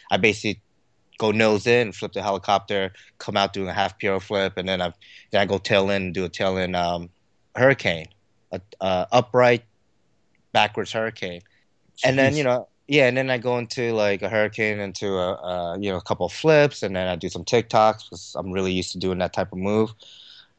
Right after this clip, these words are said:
Speaker 1: and then I go into big loops. But, um, you know, every time I try it on a sim, you know, like, the first thirty seconds, I was like, "Cool, I got this, I got this,"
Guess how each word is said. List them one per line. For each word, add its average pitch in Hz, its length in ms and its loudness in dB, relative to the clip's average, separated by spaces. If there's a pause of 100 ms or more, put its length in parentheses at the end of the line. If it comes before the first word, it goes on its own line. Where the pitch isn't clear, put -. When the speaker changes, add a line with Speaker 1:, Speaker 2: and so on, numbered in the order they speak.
(160)
Speaker 1:
and 107 200 4
then 98 160 4
I 92 100 2
go 101 140 4
into 92 160 0
big 85 200 -2
loops. 98 520 4
But, 92 240 2
um, 90 420 6 (920)
you 135 120 6
know, 107 160 6
every 147 200 6
time 156 200 2
I 120 60 2
try 135 180 2
it 127 60 2
on 113 140 -2
a 101 40 -2
sim, 160 540 -2
you 113 100 0
know, 101 160 0
like, 98 160 0
the 98 80 -4
first - 480 0 (960)
thirty 160 240 4
seconds, 180 400 2
I 143 80 -2
was 143 100 -4
like, 156 140 -6
"Cool, 247 160 0
I 185 80 4
got 147 260 -2
this, 139 220 -6
I 131 60 -2
got 139 240 -4
this," 139 200 -6